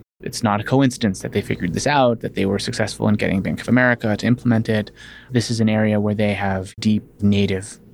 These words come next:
understanding. The challenge that they faced, though, was that over time, the organization was constantly starved for cash. I think it would be fair to say there was a period of time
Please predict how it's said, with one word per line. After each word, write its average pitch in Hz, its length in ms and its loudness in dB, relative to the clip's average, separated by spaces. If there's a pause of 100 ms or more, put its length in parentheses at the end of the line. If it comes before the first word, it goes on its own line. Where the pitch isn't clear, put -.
(240)
understanding. 107 640 0 (640)
The 143 140 -2
challenge 185 420 2
that 120 100 -6
they 123 120 0
faced, 147 380 0
though, 113 420 2
was 117 400 2
that 113 180 -2
over 123 220 2
time, 120 560 2 (280)
the 139 120 4
organization 135 380 2
was 110 160 -2 (260)
constantly - 580 -2
starved - 280 -2
for - 100 -10
cash. - 340 -6 (600)
I 151 120 -2
think 185 320 0 (460)
it 127 60 2
would 127 80 2
be 131 100 2
fair 131 200 2
to 117 80 -4
say 123 160 0
there 117 120 2
was 113 100 -2
a 113 60 -2
period 131 320 2
of - 80 -4
time 110 500 2